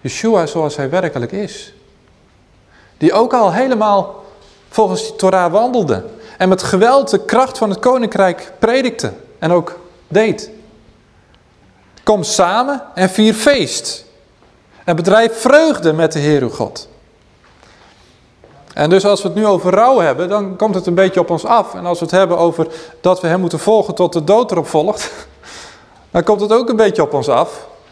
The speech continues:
Dat zijn heftige dingen. Want als deze boodschap op ons komt als een juk, dan is het niet het juk van de Messias. Want Yeshua zei, "Ik ben gekomen om u een juk te geven dat u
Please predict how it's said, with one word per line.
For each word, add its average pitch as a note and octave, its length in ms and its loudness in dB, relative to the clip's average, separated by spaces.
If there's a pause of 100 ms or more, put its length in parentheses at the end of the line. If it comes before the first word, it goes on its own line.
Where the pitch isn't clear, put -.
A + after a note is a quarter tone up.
Dat F#3+ 120 -4
zijn A3 220 2
heftige G3+ 400 0
dingen. F3+ 400 0 (1800)
Want D3+ 120 0
als F#3+ 220 2
deze A#3 340 2
boodschap G#3+ 800 -2
op A3+ 180 2
ons G3 200 0
komt F#3+ 200 0
als F#3 160 0
een D3+ 120 -4
juk, G3+ 500 0 (1700)
dan F#3+ 160 0
is G3 100 2
het G3+ 140 -2
niet A#3 160 2
het E3 180 0
juk F#3+ 180 0
van F#3+ 120 0
de F3+ 60 -2
Messias. F3+ 720 -2 (1300)
Want D#3+ 140 -2
Yeshua A3+ 400 4
zei, F#3+ 300 0
"Ik F3+ 100 -6
ben E3 140 -2
gekomen D3+ 400 -2
om C#3+ 100 -6
u C3+ 100 -8
een B2 140 -6
juk F3 220 0
te - 100 -10
geven C#3 320 -4
dat B2+ 180 -2
u A2 100 -4